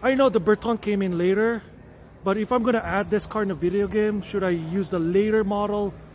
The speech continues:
Bertone, Bertoni, or the Fiat version? But that's besides the point.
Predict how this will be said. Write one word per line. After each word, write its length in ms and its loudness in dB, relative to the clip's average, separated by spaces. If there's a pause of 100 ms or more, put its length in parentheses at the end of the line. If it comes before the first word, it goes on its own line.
(220)
Bertone, 520 0 (440)
Bertoni, 520 0 (640)
or 140 -2
the 160 -2
Fiat 440 0
version? 380 -4 (140)
But 160 -10 (480)
that's 120 -16
besides 280 -6
the 80 -10
point. 300 -8